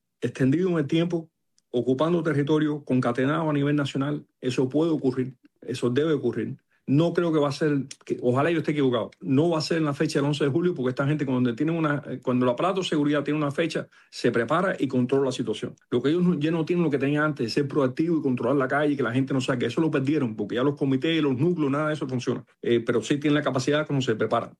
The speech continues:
Eh, entonces yo creo que el once de julio ellos ya están llamando gente, ya los están citando, ya los están interrogando,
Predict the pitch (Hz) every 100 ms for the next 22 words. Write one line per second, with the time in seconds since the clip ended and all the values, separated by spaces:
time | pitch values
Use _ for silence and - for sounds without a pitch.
0 | - 113 113 107 104 - 120 143 135 139
1 | 147 147 143 156 156 143 170 180 175 -
2 | 135 143 143 131 117 147 170 202 165 143
3 | 156 156 143 160 156 143 139 143 147 139
4 | 131 147 143 139 127 131 135 135 131 120
5 | 131 143 139